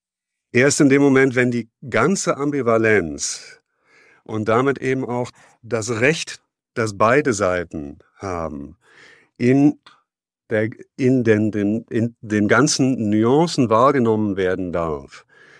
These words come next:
kann man überhaupt in die Richtung kommen, dass man vernünftig über die Sache reden kann? Und als Wissenschaftler würde ich sagen, vernünftig über die Sache reden können, ist sicherlich nicht das, was hinterher die Politik alleine bestimmen <laughs> oder entscheiden oder lösen könnte.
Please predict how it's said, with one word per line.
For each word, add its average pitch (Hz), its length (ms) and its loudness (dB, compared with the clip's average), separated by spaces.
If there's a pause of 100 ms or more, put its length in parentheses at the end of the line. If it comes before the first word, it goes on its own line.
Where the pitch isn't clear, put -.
(280)
kann 135 220 0
man 120 220 2
überhaupt 113 580 -4
in 104 120 -6
die 107 100 -4
Richtung 101 400 -8
kommen, 110 340 -4
dass 98 220 -6
man 101 300 -4
vernünftig 120 720 0
über 110 160 -6
die 101 120 -6
Sache 98 320 -4
reden 95 300 -2
kann? 78 260 -14 (380)
Und 101 100 -2
als 98 160 0
Wissenschaftler 123 540 -4
würde 120 160 -4
ich 110 60 -10
sagen, 113 240 2
vernünftig 117 440 -4
über 117 160 -2
die 113 100 -4
Sache 110 320 -2
reden 120 260 0
können, 113 360 0 (400)
ist 107 260 2
sicherlich 120 500 0
nicht 113 240 -4
das, 123 280 -4
was 110 260 -4
hinterher 113 380 -4
die 107 120 -6
Politik 110 640 -4 (100)
alleine 107 560 0
bestimmen 120 800 2
<laughs> - 100 -6
oder 104 340 0 (220)
entscheiden 117 500 0
oder 101 200 -2
lösen 123 280 0
könnte. 113 300 -2